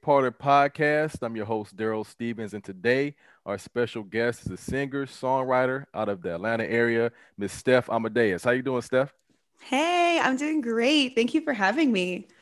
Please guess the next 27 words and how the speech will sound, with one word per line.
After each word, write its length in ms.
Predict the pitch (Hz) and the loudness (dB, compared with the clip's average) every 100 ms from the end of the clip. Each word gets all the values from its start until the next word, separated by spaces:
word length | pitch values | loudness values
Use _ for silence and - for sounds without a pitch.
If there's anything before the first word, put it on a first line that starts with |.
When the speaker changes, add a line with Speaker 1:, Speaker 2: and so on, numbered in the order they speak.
| _ - | _ -2
Speaker 1:
Absolutely. 680 | 113 - 143 180 - 82 | -2 -2 -4 -4 -4 -2
Absolutely. 280 | 113 - 156 | -2 0 0
I'm 80 | 113 | 4
glad 200 | 139 135 | 4 4
you 60 | |
can 100 | 143 | 0
join 240 | 139 190 131 | -2 -4 -4
us. 180 | 85 95 _ _ _ _ _ _ _ _ - - | -6 -12 _ _ _ _ _ _ _ _ -20 -10
Speaker 2:
Yeah, 320 | 202 190 165 | 0 2 4
it's 180 | - 196 | 0 0
this, 220 | 220 214 - | -4 -6 2
I, 280 | 214 220 214 | 4 4 2
I 60 | 214 | 0
think 160 | 220 | -2
this 160 | 208 190 | -4 -6
is 80 | 196 | -4
so 180 | 190 180 | -2 -2
fun. 420 | - 160 156 156 | 0 0 0 -4
So 180 | - 175 | -2 2
I'm 300 | 165 190 196 | 2 2 -2
excited 480 | - 175 - 185 185 | -4 -6 -4 -2 -2
to 100 | 180 | -6
be 160 | 165 170 | -4 -4
here, 360 | 165 165 160 - | -2 -2 -4 -4
and 400 | 165 160 165 165 | -4 -4 -4 -4
podcasts 640 | - 185 190 180 170 - | 4 4 4 0 0 -2
are 240 | 165 156 | -2 -2